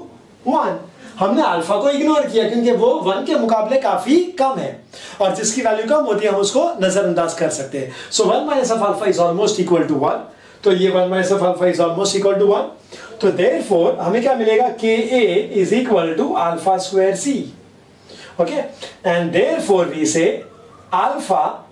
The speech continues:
square is equal to, okay?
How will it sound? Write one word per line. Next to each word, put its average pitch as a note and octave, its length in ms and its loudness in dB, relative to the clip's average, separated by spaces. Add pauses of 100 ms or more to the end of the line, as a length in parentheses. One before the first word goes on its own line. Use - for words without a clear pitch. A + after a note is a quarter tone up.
square - 760 -2 (220)
is G3 240 2
equal G3 460 2 (120)
to, A#3 120 2 (920)
okay? A3 220 0